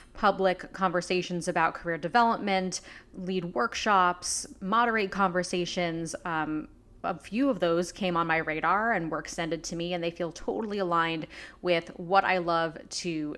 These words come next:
talk about and teach and coach people on. So that was really exciting and honestly a great reminder that for every opportunity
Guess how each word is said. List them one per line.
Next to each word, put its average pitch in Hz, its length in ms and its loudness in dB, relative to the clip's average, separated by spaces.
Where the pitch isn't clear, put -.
talk - 260 -2
about 180 320 4
and 170 220 -4
teach - 480 -6
and 175 160 -4
coach 165 260 -4
people 165 300 -8
on. 170 260 -6
So 156 380 -4
that 233 140 4
was 247 160 2
really 185 260 2
exciting 175 600 0
and 185 200 -2
honestly 233 460 2
a 165 80 2
great 165 280 -2
reminder 151 560 -4
that 156 320 0
for - 160 -4
every 233 280 0
opportunity 165 760 -4